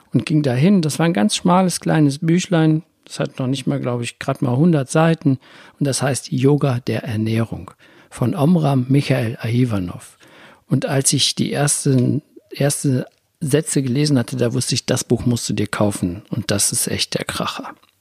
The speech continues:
Und er schreibt, „Die Frage der Ernährung ist von höchster Wichtigkeit.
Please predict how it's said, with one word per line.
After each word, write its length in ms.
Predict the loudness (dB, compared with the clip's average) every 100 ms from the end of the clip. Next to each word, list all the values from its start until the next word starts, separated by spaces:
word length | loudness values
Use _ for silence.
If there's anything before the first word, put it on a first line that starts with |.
| _ 0
Und 140 | 0
er 140 | 0 -4
schreibt, 440 | -4 -6 -8 -18 -20 -20 -20 -20 -20 -20 _ -4
„Die 80 | -4
Frage 400 | -2 -2 0 -2
der 140 | 0
Ernährung 680 | 0 2 2 0 -2 -4 -6 -16 _
ist 160 | -2 0
von 240 | 2 2
höchster 380 | 2 0 0 0
Wichtigkeit. 800 | 0 -2 -6 -10 -12 -14 -16